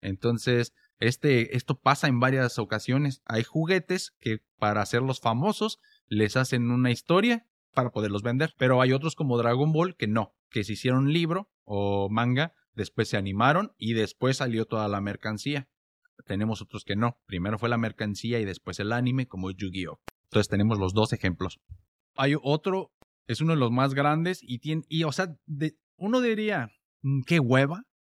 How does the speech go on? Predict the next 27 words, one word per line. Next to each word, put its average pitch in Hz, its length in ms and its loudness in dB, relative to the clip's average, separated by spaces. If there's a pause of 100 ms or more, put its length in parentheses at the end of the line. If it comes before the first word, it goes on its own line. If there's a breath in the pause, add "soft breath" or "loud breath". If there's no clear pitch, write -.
(200)
ver 120 260 2
un 117 160 2
anime 113 320 4
de 98 320 2
deportes". - 640 -6 (260)
Pero 104 340 2
estos 135 200 -2
cabrones 151 420 2
lo 147 140 2
hacen 147 240 0
tan 143 420 0 (140)
bien 117 500 0 (180)
que 107 680 0
de 117 120 -2
los 113 460 -4
animes 131 380 2
más 110 220 -2
famosos 123 420 -2
de 107 80 -2
la 101 60 -2
historia 123 520 0
son 107 300 -2
de 104 80 0
este 92 180 -10
género. 92 420 -2
Se 98 180 -6
llama 110 380 0